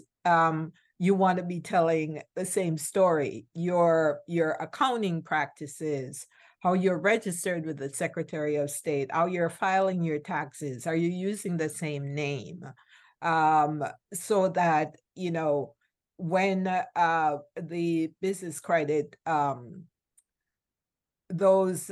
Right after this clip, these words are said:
uh, things that pick up your business credit know it's the same person,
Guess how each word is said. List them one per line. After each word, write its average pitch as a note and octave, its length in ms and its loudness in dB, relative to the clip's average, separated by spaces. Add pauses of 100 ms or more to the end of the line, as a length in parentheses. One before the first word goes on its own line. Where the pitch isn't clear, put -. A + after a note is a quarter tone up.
uh, E3 400 2
things G3 300 -2
that D3+ 260 -2
pick B3 220 -6
up - 160 -6
your D#3 160 0
business D3+ 440 -6
credit D3 480 0
know E3+ 220 -2
it's D#3+ 140 -6
the D#3+ 80 -6
same D#3 320 -4
person, E3 640 -4